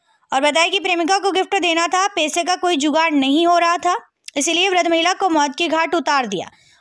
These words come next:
और पहनी हुई रकम लूट ली और ठिकाने लगाने की तैयारी कर रहे थे।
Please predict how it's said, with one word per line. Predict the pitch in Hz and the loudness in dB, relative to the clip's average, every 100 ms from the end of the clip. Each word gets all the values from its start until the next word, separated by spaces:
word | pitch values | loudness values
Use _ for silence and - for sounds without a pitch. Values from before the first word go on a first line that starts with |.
| - | -2
और | 285 | -2
पहनी | 294 320 339 392 | 0 -2 0 2
हुई | 403 403 | 2 2
रकम | 339 330 392 392 | 0 0 0 2
लूट | 311 349 311 | 2 0 0
ली | 349 | -2
और | 330 311 | 0 -2
ठिकाने | - 285 330 339 392 | -2 -2 0 0 0
लगाने | 339 302 302 349 | 0 0 0 -2
की | 370 | -4
तैयारी | 320 294 277 254 262 | -2 0 2 0 0
कर | 220 175 | -2 -2
रहे | 151 | -4
थे। | 175 | -8